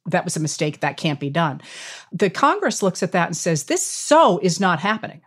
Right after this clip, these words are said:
You know, we just lost hundreds of thousands of our constituents. We are not going to turn over the reins of the government to the former Confederates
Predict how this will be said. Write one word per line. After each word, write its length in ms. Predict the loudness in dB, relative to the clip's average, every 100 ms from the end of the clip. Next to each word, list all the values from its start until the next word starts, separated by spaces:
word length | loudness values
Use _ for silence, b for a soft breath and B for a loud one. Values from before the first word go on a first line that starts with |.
| 0
You 100 | 4
know, 60 | 4
we 160 | 4
just 240 | 2 -2 0
lost 260 | 0 0
hundreds 380 | 2 2 2 -2
of 80 | -2
thousands 460 | 0 0 0 -2
of 80 | -2
our 100 | -6
constituents. 640 | -4 -6 -4 -4 -6 -6 -2
We 160 | 0
are 140 | 4 2
not 500 | 2 2 2 0 -2
going 240 | 0 0
to 60 | -2
turn 360 | -4 -2 -2 -2
over 240 | -4 -2
the 100 | -2
reins 340 | -2 0 -2
of 120 | -4 -4
the 80 |
government 560 | 0 0 2 2 0 -4 B B B
to 120 | 2
the 80 | 2
former 300 | 2 2 2
Confederates 720 | -2 -2 0 2 2 0 -4